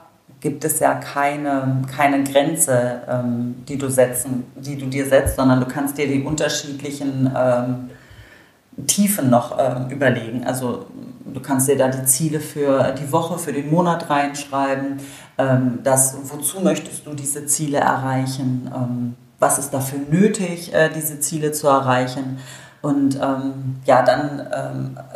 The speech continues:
im Prinzip in die Zukunft zu schauen, aber auch, ähm, zurückzublicken. Also auch da, ähm, möglichst, also es geht in dem, äh, Journaling auch immer darum,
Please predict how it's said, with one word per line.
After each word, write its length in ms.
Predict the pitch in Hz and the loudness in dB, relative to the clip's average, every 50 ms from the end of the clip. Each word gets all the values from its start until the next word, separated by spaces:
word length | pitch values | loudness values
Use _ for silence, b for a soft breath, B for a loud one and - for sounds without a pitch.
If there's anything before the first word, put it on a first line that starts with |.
| 139 143 139 | -6 -6 -4
im 140 | 127 139 131 | -4 -4 -4
Prinzip 380 | 135 139 147 - - 160 - | -4 -2 0 0 0 0 0
in 60 | 151 147 | 0 0
die 120 | 147 139 | 0 0
Zukunft 420 | 139 - 196 190 - 180 170 - | 0 0 -2 -2 -2 -4 -4 -4
zu 100 | - 160 | -4 -4
schauen, 300 | 151 - - 147 143 143 | -2 0 2 4 4 6
aber 300 | 147 147 139 135 127 - | 4 4 4 4 4 6
auch, 280 | 131 139 139 135 - - - | 6 6 4 2 0 -2 -2
ähm, 320 | - 131 131 131 131 131 | 0 0 0 0 0 0
zurückzublicken. 1040 | 131 - 147 127 135 135 135 135 - 143 120 - - 104 - - - 127 - - - _ - | 0 0 0 0 -2 -2 -2 -2 -2 -2 -4 -4 -6 -8 -10 -10 -10 -12 -12 -12 -6 _ 0
Also 220 | 143 139 - - | 2 4 4 4
auch 140 | - - - | 2 2 2
da, 400 | 143 139 143 160 165 165 B B B B B B B B B - | 2 4 4 4 4 2 B B B B B B B B B -2
ähm, 720 | 147 143 139 139 139 139 139 139 139 135 135 131 - - - | 0 0 0 0 0 -2 -4 -4 -6 -6 -6 -8 -10 -10 -8
möglichst, 680 | 123 139 156 165 165 165 160 147 - - - - - - - | -2 0 2 2 2 0 -2 -2 0 0 0 0 -2 -2 0
also 240 | 151 147 - 135 131 - | 2 2 2 0 -2 -2
es 180 | 135 135 - - | -4 -6 -4 0
geht 200 | 160 160 147 - | 0 0 0 2
in 220 | - - 143 139 135 | 0 0 2 2 0
dem, 500 | 135 139 135 131 131 131 127 123 - - | 0 0 -2 0 0 0 0 0 0 -4
äh, 560 | - - - 131 131 131 131 131 - - 135 | -4 -2 -2 -2 -2 -4 -6 -6 -8 -8 -4
Journaling 460 | 131 147 151 165 170 170 156 151 143 | -2 0 0 2 0 0 -2 0 0
auch 180 | 127 131 - 127 | 0 0 0 0
immer 180 | 135 135 139 | 0 0 2
darum, 500 | 135 135 131 131 127 131 131 135 135 135 | 2 0 0 0 0 0 0 0 -2 -4